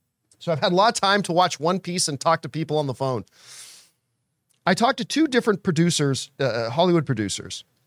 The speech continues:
And both of them said to me, having, uh, one of them with direct connections to Marvel, said to me, they just don't see any way that Jonathan Majors is, after this, there's no way Jonathan Majors stays on as Kang.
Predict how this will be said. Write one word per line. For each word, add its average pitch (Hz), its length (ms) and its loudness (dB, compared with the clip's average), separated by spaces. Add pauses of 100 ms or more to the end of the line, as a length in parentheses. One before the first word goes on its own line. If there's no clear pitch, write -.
(1200)
And 170 300 -2
both 170 380 2
of 220 100 -4
them 165 420 2 (180)
said 160 300 2
to 156 80 -2
me, 147 100 2
having, 170 440 2
uh, 139 100 -2
one 170 240 4
of 240 60 0
them 170 140 4
with 147 180 2
direct 131 260 2
connections 107 520 -4
to - 100 -6
Marvel, 76 360 -8 (1500)
said 185 220 4
to 175 60 0
me, 165 240 2
they 151 200 0
just 160 180 -2
don't 175 160 2
see 160 220 -4
any 151 200 0
way 135 200 2
that 120 120 -2
Jonathan 120 360 -4
Majors 107 320 -6
is, 104 160 -8
after 147 320 -2
this, 151 400 0
there's 135 200 -4
no 131 140 2
way 123 200 0
Jonathan 117 320 -4
Majors 104 260 -4
stays 98 240 -6
on 95 100 -6
as 87 100 -12
Kang. - 240 -20